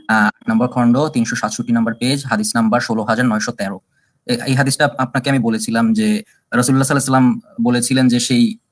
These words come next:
আয়াতটা, আহ, মানে উনি লিখতে পারবেন না, মানে লিখতে নিষেধ করেছিলেন। তো ওখান থেকে সাহাবী তাবে তাবিইনরা যে সিদ্ধান্ত নিয়েছে যে এই আয়াতটা আসলে তেলাওয়াত মানসুখ হয়ে গেছে, কিন্তু হুকুমটা স্থির আছে।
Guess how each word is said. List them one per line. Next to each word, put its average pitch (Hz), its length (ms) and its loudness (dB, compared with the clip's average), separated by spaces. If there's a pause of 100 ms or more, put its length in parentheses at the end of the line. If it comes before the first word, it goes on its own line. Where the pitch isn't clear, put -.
(260)
আয়াতটা, 127 560 2
আহ, 117 320 0
মানে 107 200 2
উনি 117 220 0
লিখতে 120 240 -2
পারবেন 107 260 -2
না, 101 100 -6
মানে 110 180 -4
লিখতে 113 240 -6
নিষেধ 117 200 0
করেছিলেন। - 460 -8 (580)
তো 117 100 0
ওখান 131 280 0
থেকে 139 460 0
সাহাবী 120 320 0
তাবে 131 160 0
তাবিইনরা 123 440 2
যে 117 120 -4
সিদ্ধান্ত 123 340 -4
নিয়েছে 139 320 -4
যে 120 280 -4
এই 113 140 -4
আয়াতটা 110 360 -2
আসলে 117 260 0
তেলাওয়াত 117 420 -2
মানসুখ 120 300 -2
হয়ে 147 100 -2
গেছে, 156 180 -4
কিন্তু 123 200 -6
হুকুমটা 117 300 -6
স্থির - 240 -8
আছে। - 180 -10